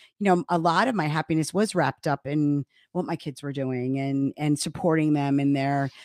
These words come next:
schoolwork and in their athletics and things like that. And so it took up a lot of my time,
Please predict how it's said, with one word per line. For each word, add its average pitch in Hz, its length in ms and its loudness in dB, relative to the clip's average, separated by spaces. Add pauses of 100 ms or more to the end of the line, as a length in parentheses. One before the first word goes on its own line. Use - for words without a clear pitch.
(140)
schoolwork 151 880 0
and 147 260 -2
in 151 240 0
their 143 480 -2
athletics 139 840 -4
and 147 280 -4
things 151 280 -8
like 139 180 -8
that. 131 320 -4
And 147 100 -10
so 156 360 -4
it 156 240 -8
took - 120 -14
up - 80 -16
a 147 40 -6
lot 131 140 -2
of 127 40 -4
my 123 140 -6
time, 196 640 2